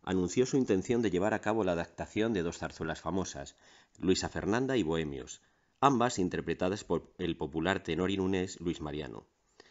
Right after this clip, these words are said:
Luis Mariano se encontraba por entonces en la cumbre de su fama cinematográfica en nuestro país, gracias a sus edulcoradas y espectaculares operetas junto a Carmen Sevilla.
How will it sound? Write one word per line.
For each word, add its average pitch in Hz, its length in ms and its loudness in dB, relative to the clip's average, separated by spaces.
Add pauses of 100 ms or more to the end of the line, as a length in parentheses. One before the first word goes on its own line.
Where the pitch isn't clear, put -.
(720)
Luis 101 220 2
Mariano 151 300 4
se 123 100 0
encontraba 98 440 2
por 85 120 0
entonces 104 480 2
en 82 80 -2
la 71 120 -2
cumbre 95 320 2
de 78 80 -2
su 82 120 -4
fama 92 240 2
cinematográfica 82 1040 -2
en 87 140 -4
nuestro 78 320 -8
país, 98 320 -2 (420)
gracias 131 360 0
a 123 80 -2
sus 92 180 -2
edulcoradas 85 800 0
y 73 160 -6
espectaculares 82 800 -2
operetas 95 480 -2
junto 78 280 -4
a 71 40 -8
Carmen 80 260 -4
Sevilla. 69 520 -8